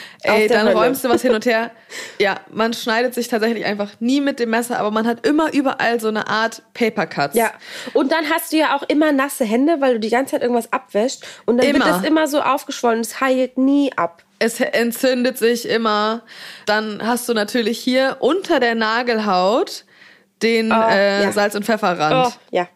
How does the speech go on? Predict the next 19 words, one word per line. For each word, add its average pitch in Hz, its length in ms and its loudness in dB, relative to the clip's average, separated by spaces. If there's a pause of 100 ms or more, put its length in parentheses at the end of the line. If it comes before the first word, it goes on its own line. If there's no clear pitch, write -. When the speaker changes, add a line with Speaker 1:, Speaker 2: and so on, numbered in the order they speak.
(120)
Speaker 2:
Weißt 196 260 -2
du? 254 40 4 (220)
Speaker 1:
Ja. 233 200 2
Speaker 2:
<laughs> 494 60 -4 (1200)
Äh, 247 280 2
Salz- 233 320 0
und 254 140 -6
Pfefferrand 247 640 -2
und 220 480 -2
das 226 220 0
ist 226 300 -6
auch 202 300 -2
einfach, 208 440 -2 (100)
das, 196 420 -4
das - 160 -2
verfärbt 240 640 -2
sich 208 180 -6
so 220 200 2
sehr, 214 480 0